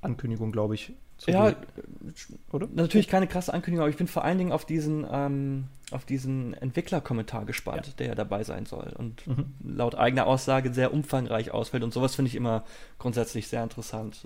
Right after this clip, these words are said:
Speaker 2: so zu, so die Gedanken von den Entwicklern zu ihren Spielen zu hören.
Speaker 1: Genau, das, äh, wollte ich tatsächlich auch ansprechen, weil ich das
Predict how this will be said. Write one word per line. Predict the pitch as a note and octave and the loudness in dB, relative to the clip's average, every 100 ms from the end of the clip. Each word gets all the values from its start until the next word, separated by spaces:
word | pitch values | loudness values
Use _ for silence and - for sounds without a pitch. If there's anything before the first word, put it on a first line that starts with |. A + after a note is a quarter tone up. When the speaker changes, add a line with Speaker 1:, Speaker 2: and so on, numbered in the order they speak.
| - | -14
Speaker 2:
so | A2+ | -10
zu, | - A2+ A2 | -6 -4 -4
so | A2+ A2+ | -4 -4
die | A#2 | -2
Gedanken | A2 A2+ A#2 B2 A#2 A2 | 6 6 8 4 4 4
von | A2+ | 2
den | G#2+ | 4
Entwicklern | A2 A2 A2+ A2 | 4 2 2 0
zu | - - | 2 0
ihren | A2 G#2+ | 2 0
Spielen | - A#2 A2 | 0 0 0
zu | G#2 A#2 | 0 -4
hören. | A#2 - - - - - - - - | -4 -6 -8 -16 -16 -16 -16 -12 -6
Speaker 1:
Genau, | A2 | -2
das, | A#2+ - - | -2 -4 2
äh, | C3 A2+ | 2 2
wollte | A#2+ F3 | 2 0
ich | - | 0
tatsächlich | D3+ D3 C#3 | 0 0 0
auch | C3 | -2
ansprechen, | C3 - A#2+ B2+ | -4 -2 0 0
weil | A#2+ | 0
ich | A#2+ | 2
das | C3 - - | 0 0 -2